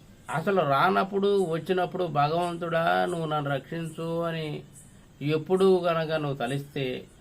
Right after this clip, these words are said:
ఆయన నీకు అవసరమైనప్పుడు ఆయన నిన్ను ఆదుకుంటాడు. ఆపద వచ్చినప్పుడే "భగవంతుడా" అని తలిస్తే, "ఏరా ఈడికి ఇప్పుడు గుర్తుకొచ్చాను నేను" అనే భావంతో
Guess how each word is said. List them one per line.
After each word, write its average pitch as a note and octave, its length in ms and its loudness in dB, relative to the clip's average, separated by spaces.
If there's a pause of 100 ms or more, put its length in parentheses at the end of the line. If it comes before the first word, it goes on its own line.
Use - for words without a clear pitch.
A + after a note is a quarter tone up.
(540)
ఆయన G#3+ 320 6
నీకు G#3 220 2
అవసరమైనప్పుడు G3+ 880 0
ఆయన D#3+ 320 2
నిన్ను D3+ 260 -2
ఆదుకుంటాడు. C#3 560 -2 (800)
ఆపద G3 460 6
వచ్చినప్పుడే G3+ 800 4
"భగవంతుడా" F#3 680 4
అని F3+ 100 2
తలిస్తే, D3+ 720 0
"ఏరా E3+ 200 8
ఈడికి E3 320 0
ఇప్పుడు E3 220 -6
గుర్తుకొచ్చాను F#3 640 4
నేను" E3 220 0
అనే D#3+ 200 -2
భావంతో C#3+ 840 -2